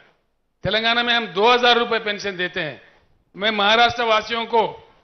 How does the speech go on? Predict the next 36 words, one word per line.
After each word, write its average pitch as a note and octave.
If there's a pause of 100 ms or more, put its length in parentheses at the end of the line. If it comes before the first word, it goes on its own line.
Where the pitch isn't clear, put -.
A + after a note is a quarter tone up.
(160)
जो F3+
पेंशनदार A3
है, A#3 (300)
उनको G3
खुलकर A#3+
कहता A3
हूं, A#3+ (440)
महाराष्ट्र G#3+
में A3+
बीआरएस G#3+
का A3
सरकार G#3+
लाओ, A3+ (320)
पूरे B3+
किसान A3+
के A3+
काम G#3+
भी G#3+
हो G3
जाएंगे A3 (400)
और F#3+
वेलफेयर G#3
मेजर्स G#3
भी, B3+ (340)
आपको F#3
पेंशन G3+
दो F3+
हजार A3
मिलेगा, A3+
बाजाब्ता F#3
मिलेगा, F3+ (380)
किसी F3
का G#3+
दिवाला G3
नहीं F#3+
निकलेगा, G3+